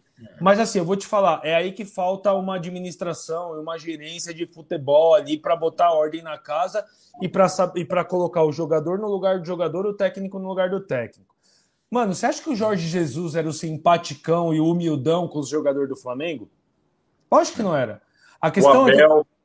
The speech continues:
Speaker 1: o, é, o Abel, você acha que o Abel, ele, só que a questão é que o
Speaker 2: O
Speaker 1: Rogério
Speaker 2: Abel
Speaker 1: Ceni,
Speaker 2: cortou, desculpa, cortou o Veron, cortou,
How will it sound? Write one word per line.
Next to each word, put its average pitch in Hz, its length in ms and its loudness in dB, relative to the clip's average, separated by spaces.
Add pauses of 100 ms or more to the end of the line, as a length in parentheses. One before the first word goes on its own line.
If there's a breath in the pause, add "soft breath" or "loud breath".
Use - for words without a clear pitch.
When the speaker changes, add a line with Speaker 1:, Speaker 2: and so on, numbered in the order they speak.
(440)
Speaker 1:
o, 180 360 2
é, 233 300 2
o 185 160 0
Abel, 185 320 4
você 196 100 -6
acha 202 140 -8
que 240 80 -10
o 220 80 -2
Abel, 185 420 -2
ele, 180 300 -10 (400)
só 208 220 -2
que 240 80 -8
a 214 80 -2
questão 202 580 -6
é 202 60 -6
que 190 100 -10
o - 20 -4
Speaker 2:
O 180 40 -6
Speaker 1:
Rogério 180 260 6
Speaker 2:
Abel 202 180 8
Speaker 1:
Ceni, 208 100 0
Speaker 2:
cortou, 220 400 10
desculpa, 190 420 2
cortou 185 420 4
o - 40 -2
Veron, 175 540 6
cortou, 160 840 4